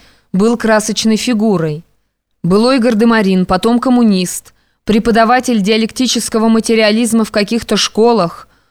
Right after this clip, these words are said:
Он был не так давно вычищен из партии, теперь привлекался по обвинению в троцкизме и все не хотел сознаться.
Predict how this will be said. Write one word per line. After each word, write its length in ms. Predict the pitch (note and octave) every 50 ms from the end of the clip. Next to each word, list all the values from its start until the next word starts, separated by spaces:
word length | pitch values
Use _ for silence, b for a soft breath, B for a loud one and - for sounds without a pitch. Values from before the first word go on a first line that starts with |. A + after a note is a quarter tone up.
| _ _ _ -
Он 200 | G#3 A3+ A#3+ A#3
был 180 | A3 C4 C#4 C4+
не 120 | B3+ B3
так 220 | A#3+ B3+ A#3+ A#3
давно 340 | G#3+ A#3 A3+ G#3+ A#3 A3+ A3
вычищен 580 | G#3 A#3+ C4+ - - A3 F#3+ - - G3+ F#3+ F#3
из 160 | F3+ - -
партии, 680 | - F#3+ F#3+ F#3 F3+ F#3+ - - A#3 A#3 A#3 A#3 A3+ b b _ _ _
теперь 480 | - A3+ A3+ - B3 C4 C4+ - - - - -
привлекался 760 | B3 B3+ B3+ A#3 A#3 A#3+ - A#3+ A#3+ B3 A#3+ - - A#3+
по 140 | G3+ - A#3
обвинению 580 | G#3+ G3 F#3+ G#3+ A3 A3 A3+ A3+ A3 G#3+ G#3 F#3+
в 60 | -
троцкизме 800 | - G3+ G3 F#3 - - - - B3 B3+ G#3+ A3+ A#3+ A#3 A3+ A3+ B B B B B
и 80 | B G#3+
все 220 | - - - A#3+
не 100 | A#3 A#3
хотел 340 | G#3+ - A#3 A3 A#3+ A3 A3
сознаться. 960 | - - A#3+ A#3 A3+ A3 B3+ B3+ A3+ F#3+ - - - - - D3+ - -